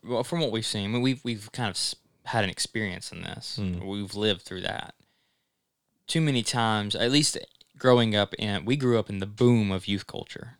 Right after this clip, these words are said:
Speaker 2: Yeah.
Speaker 1: So, you know, taking your kids to church, being part of youth, youth camps and stuff like that, we lived in the heyday of that. And we're, we've seen so many people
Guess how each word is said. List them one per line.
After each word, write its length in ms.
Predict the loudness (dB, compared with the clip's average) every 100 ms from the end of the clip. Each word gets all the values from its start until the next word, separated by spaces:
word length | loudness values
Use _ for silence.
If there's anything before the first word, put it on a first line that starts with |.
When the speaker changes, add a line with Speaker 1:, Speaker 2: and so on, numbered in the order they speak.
| _ _
Speaker 2:
Yeah. 180 | -6 -6 -6
Speaker 1:
So, 640 | 2 6 8 8 4 -2 -6 _ _ _ _ _ _ _ _ _ _
you 100 | -2
know, 60 | 4
taking 300 | 6 6 6
your 100 | 4
kids 240 | 4 2
to 80 | -2
church, 500 | -2 2 2 -2 0
being 260 | 4 4 4
part 200 | 2 0
of 100 | 0
youth, 400 | -2 -2 -2 0
youth 220 | 0 0
camps 300 | -2 -2 -2
and 80 | -4
stuff 240 | -6 -2
like 180 | -4 0
that, 380 | 0 2 0 0
we 160 | 2
lived 200 | 2 2
in 80 | -2
the 60 | -2
heyday 360 | -2 -2 -2
of 100 | -8
that. 440 | -10 -10 -12 -14 -20 _ _ _ _ -4
And 640 | 0 2 2 0 -4 -6 -10 _ _ 2
we're, 420 | 6 8 6 2 -8 -10
we've 240 | -4 -2 0
seen 500 | 2 2 2 0 0
so 460 | 2 6 8 6
many 280 | 4 0 -4
people 520 | -6 -8 -6 -6 -8